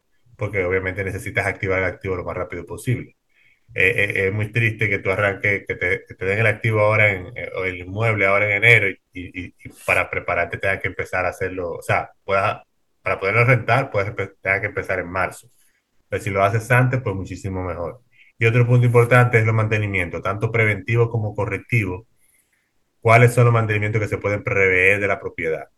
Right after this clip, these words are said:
Cuando tú vas a rentar y chequeas la propiedad, pues te das cuenta cuáles elementos pueden perdurar más y cuáles no.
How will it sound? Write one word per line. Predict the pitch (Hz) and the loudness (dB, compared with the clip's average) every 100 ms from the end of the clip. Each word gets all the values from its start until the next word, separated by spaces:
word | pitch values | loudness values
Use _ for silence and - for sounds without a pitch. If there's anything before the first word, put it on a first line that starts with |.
| _ _ - _ | _ _ -20 _
Cuando | 98 92 | -4 -4
tú | 101 | 0
vas | 110 117 | 0 4
a | 123 | 6
rentar | 120 107 120 113 95 - - | 6 4 4 4 4 0 -10
y | 98 92 | -14 -6
chequeas | 95 85 - 123 123 95 | -4 -4 2 6 6 6
la | 92 | -2
propiedad, | 90 85 92 85 80 - | -6 -6 -4 -4 -6 -12
pues | 87 | -10
te | 85 | -4
das | 92 98 | -4 -4
cuenta | - 110 110 98 | -4 -4 -2 -2
cuáles | 95 104 104 - _ _ - | -2 -2 -6 -10 _ _ -6
elementos | 98 95 107 107 98 92 - | -2 0 0 -2 -4 -6 -4
pueden | 95 101 95 | -2 -2 -2
perdurar | 101 92 92 92 | -4 -2 -4 -2
más | 104 117 | -2 -2
y | 113 | -4
cuáles | 90 87 85 | -4 -4 -6
no. | 85 82 71 | -10 -12 -12